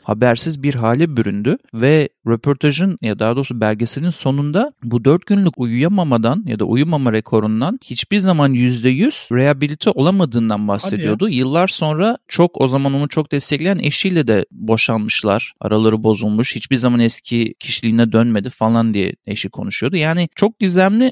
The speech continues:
Speaker 1: bir yandan ama bir yandan da çok güçlü bir şeyden konuşuyoruz.
Speaker 2: Kalıcı hasar vermesi çok enteresan tabii ki. Benim de araştırırken karşıma çıkan bir iki yüz altmış dört saatlik uykusuzluk rekoru diye bir şey var ama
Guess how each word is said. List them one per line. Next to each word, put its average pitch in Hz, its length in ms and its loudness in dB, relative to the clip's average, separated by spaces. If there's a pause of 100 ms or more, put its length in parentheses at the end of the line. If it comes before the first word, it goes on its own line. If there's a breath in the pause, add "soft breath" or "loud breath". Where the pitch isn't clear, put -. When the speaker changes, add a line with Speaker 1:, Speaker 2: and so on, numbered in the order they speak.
Speaker 1:
bir 147 200 -8
yandan 175 440 2
ama 180 220 2
bir 165 40 2
yandan 185 340 0
da 190 60 -2
çok 165 200 -4 (140)
güçlü 131 380 -2
bir 104 120 -4
şeyden 107 480 -4 (280)
konuşuyoruz. - 680 -16
Speaker 2:
Kalıcı 139 360 2
hasar 160 360 2
vermesi 170 300 4
çok - 180 -4
enteresan 110 500 -4
tabii 107 360 -8
ki. 254 240 -4 (100)
Benim 151 360 0
de 233 80 4
araştırırken 156 680 2
karşıma 135 480 0
çıkan 196 460 -2
bir 180 160 0
iki 165 240 -4
yüz 165 100 0
altmış 175 340 -2
dört 196 160 0
saatlik 170 460 -2 (120)
uykusuzluk 170 680 -4
rekoru 156 500 2 (120)
diye 160 200 0
bir 277 60 0
şey 247 280 2
var 135 140 2
ama 180 380 -2